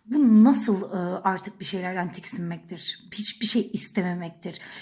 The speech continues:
Elini ayağını mümkünse hayattan, yaşam koşuşturmasından, her şeyden çekmektir.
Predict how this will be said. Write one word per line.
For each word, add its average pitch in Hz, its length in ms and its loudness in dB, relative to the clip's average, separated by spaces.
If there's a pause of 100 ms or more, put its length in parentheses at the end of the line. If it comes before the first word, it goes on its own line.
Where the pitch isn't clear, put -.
(180)
Elini 220 360 6
ayağını 214 420 4
mümkünse 214 680 4 (220)
hayattan, 202 680 -2 (220)
yaşam 240 420 2
koşuşturmasından, 180 960 -6
her 285 260 -4
şeyden 196 380 -2
çekmektir. 175 680 -10